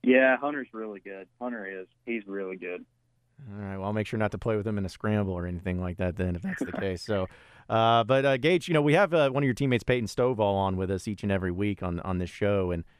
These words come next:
Speaker 2: uh, one of the things that, uh, we talked about with him, and it was after you came in and had a,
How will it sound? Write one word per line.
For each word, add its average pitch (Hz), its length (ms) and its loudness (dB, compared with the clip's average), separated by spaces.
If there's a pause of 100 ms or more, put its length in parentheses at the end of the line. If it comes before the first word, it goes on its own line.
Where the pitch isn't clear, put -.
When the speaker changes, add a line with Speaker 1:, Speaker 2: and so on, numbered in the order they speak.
(240)
Speaker 2:
uh, 87 240 -2
one 107 160 2
of 120 80 2
the 113 80 0
things 117 320 2
that, 104 260 2
uh, 101 60 2
we 104 100 0
talked 113 240 4
about 101 200 4
with 92 120 -2
him, 110 300 4
and 95 80 0
it 95 60 0
was 92 100 -4
after 101 240 2
you 95 140 -2
came 107 260 -2
in 101 160 2
and 95 100 0
had 101 140 2
a, 92 120 2